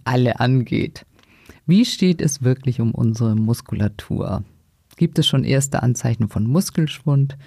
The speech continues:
Wie können wir das selber herausfinden? Wie lange können wir generell Muskeln aufbauen?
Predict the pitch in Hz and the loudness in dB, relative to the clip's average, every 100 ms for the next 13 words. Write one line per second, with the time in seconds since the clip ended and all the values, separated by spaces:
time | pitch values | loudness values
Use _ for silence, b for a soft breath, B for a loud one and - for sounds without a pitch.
0 | B B B 147 165 202 - 156 143 135 | B B B 0 2 2 0 0 2 2
1 | 123 120 - 143 190 175 147 135 139 139 | -2 -4 -2 0 2 2 0 0 0 -2
2 | - 131 127 131 123 123 123 120 123 120 | -2 -2 -2 -4 -2 -2 0 0 2 0
3 | - 113 107 113 107 - 139 165 196 165 | 0 -2 0 -2 -4 -4 0 2 2 2
4 | 160 156 151 _ 147 147 - - 127 - | 0 -2 -6 _ -2 0 -2 -2 -2 -2
5 | 135 139 139 - 127 123 120 | 0 -2 -4 -4 0 0 0